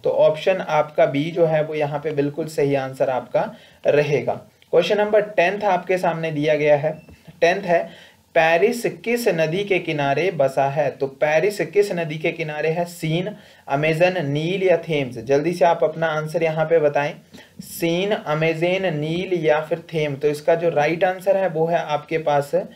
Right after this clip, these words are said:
कौन सा? Option ए, Seine नदी के किनारे जो है वो आपका Paris बसा है।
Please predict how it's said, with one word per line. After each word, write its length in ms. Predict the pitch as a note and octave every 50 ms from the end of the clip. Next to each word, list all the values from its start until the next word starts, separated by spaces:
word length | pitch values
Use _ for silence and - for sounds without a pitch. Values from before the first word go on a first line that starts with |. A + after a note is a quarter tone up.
| - - - _ _ _ C#3
कौन 520 | C3 C3 C3 C3+ C#3 C3+ D#3+ D3 D3+ D#3
सा? 340 | D3+ D#3 F3 F#3+ A3+ - - - - - _ _ _ _ _ _ _ _ _ _ _ _ _ _ _ _ _ _ _ _ - _ -
Option 400 | F#3 E3 E3 D#3+ - F#3+ F#3 F#3
ए, 300 | - D#3+ E3+ E3 D3+ C3+
Seine 500 | - - - - F3 F3+ G3 G3+ G3+ F#3+
नदी 180 | F3+ D#3+ F3+ F3+
के 140 | F3+ F3
किनारे 420 | F3 E3+ D#3+ D#3 D3+ D3 C#3+ D3+ D3+
जो 140 | D#3 D#3 D3
है 180 | C#3+ C#3+ C#3
वो 140 | C#3 C#3 C#3
आपका 280 | C3+ C3 C3 - - C#3+
Paris 420 | - - B2+ A#2+ A#2+ B2 A#2+ - F#3 A#3 C#4+ - _ _ _ _ _ _ D3
बसा 460 | C#3 C3 B2+ C3 B2 A#2+ - A#2 A#2+
है। 200 | A#2+ B2 A2